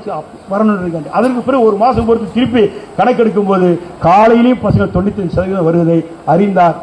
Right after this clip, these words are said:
மகிழ்ச்சி என்றார் தாய் மூலம் விட நம்முடைய மாண்புமிகு தமிழக முதல்வர். அந்த அளவுக்கு கல்வி கேள்விகளை சிறந்து விளங்க வேண்டும் என்பதற்காக கல்-, அரசு பள்ளியில் படிக்க ஒண்ணுல இருந்து பன்னிரெண்டு வரைக்கும் படித்து மாணவ செல்வங்கள் உயர்கல்விக்கு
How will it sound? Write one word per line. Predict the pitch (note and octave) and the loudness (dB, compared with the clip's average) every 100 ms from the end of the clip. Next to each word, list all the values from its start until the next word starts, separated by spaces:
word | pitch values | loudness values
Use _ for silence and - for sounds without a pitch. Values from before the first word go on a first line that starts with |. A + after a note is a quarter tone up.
| - | -4
மகிழ்ச்சி | E3+ G3 - F3 | -2 -2 0 0
என்றார் | D#3+ E3+ F3 - - | 2 2 0 -6 0
தாய் | D#3+ G#3 G3 | 4 4 4
மூலம் | F#3 D#3+ | 2 2
விட | E3 A#3 | 2 0
நம்முடைய | F#3+ D#3 C#3+ | 0 -4 0
மாண்புமிகு | E3 E3+ D#3+ D#3+ | 2 2 0 2
தமிழக | D#3 D#3 C#3 | 0 2 0
முதல்வர். | C3+ F3 - - - - | -2 -4 -10 -16 -12 -2
அந்த | E3 G#3 | 2 4
அளவுக்கு | A3 A3+ A3+ G3+ | 4 4 2 -2
கல்வி | E3 G#3 G#3 | 0 0 -2
கேள்விகளை | G3 F#3 F3+ C3 | -4 -2 -2 2
சிறந்து | E3+ G#3+ G#3 | 2 4 2
விளங்க | F3+ F3 | 2 2
வேண்டும் | F3 F3+ G#3+ - - E3 | 2 0 -2 -6 -2 2
என்பதற்காக | F3+ F3 - F#3+ G#3 B3 - - - | 4 2 2 2 2 0 -2 -16 -2
கல்-, | F#3 G3 F3 D#3 | 0 2 0 2
அரசு | G#3 B3 B3+ | 0 0 -2
பள்ளியில் | A3+ G#3+ G3 | 0 0 0
படிக்க | G#3 F3 F3+ | -4 -2 0
ஒண்ணுல | G#3+ A3+ | 2 2
இருந்து | A#3 B3 A3+ - - | 2 2 0 -2 -4
பன்னிரெண்டு | F3 A3 A3+ A3 | -2 0 2 2
வரைக்கும் | A3 G#3 E3+ | 2 -2 -4
படித்து | G#3 - E3+ | -4 -4 -2
மாணவ | G#3 A3+ G3+ | 0 0 -2
செல்வங்கள் | G3+ F#3 D3+ D#3+ | -4 -4 -4 0
உயர்கல்விக்கு | A3+ A3+ G#3 F#3+ | 0 0 -4 -4